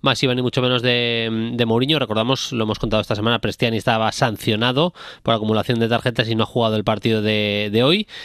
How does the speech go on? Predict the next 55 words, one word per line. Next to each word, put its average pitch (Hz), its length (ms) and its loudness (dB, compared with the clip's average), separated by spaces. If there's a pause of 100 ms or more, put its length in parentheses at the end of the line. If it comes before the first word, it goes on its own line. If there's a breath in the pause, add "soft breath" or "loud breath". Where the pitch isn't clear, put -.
(160 loud breath)
Eh, 107 220 2
tres 117 160 0
a 113 80 -4
cero 117 240 2
le 113 100 0
ha 113 60 2
ganado 113 180 0
el 110 60 0
Benfica 113 300 0
al 113 60 4
A 113 40 2
V 117 140 2
S 180 360 0
y 156 180 0
victoria 156 560 0
de 139 880 0
el 123 140 0
Brujas 156 420 2
en 123 360 0
su 127 160 0
partido 135 380 2
contra 123 220 0
el 113 140 0
Leuven 143 340 0
por, 120 240 0 (360 loud breath)
eh, 113 260 2
dos 120 180 2
goles 131 200 0
a 131 60 4
uno, 135 200 2
con 127 120 0
bastante 135 340 0
rotación, 135 640 0
hasta 120 240 -2
siete 131 300 0
cambios 127 380 2 (340 loud breath)
respecto 127 380 2
al, 117 360 0
al 117 180 -2
equipo 120 640 0
titular 117 400 0
que 120 120 2
empató 113 280 0
contra 117 220 2
el 113 60 2
Atlético 113 340 0
de 113 80 0
Madrid, 113 320 0
pero 120 180 2
igualmente 107 380 0
han 104 80 -2
sacado 104 220 0
un 95 60 -4
buen 95 140 -2
resultado. - 360 -8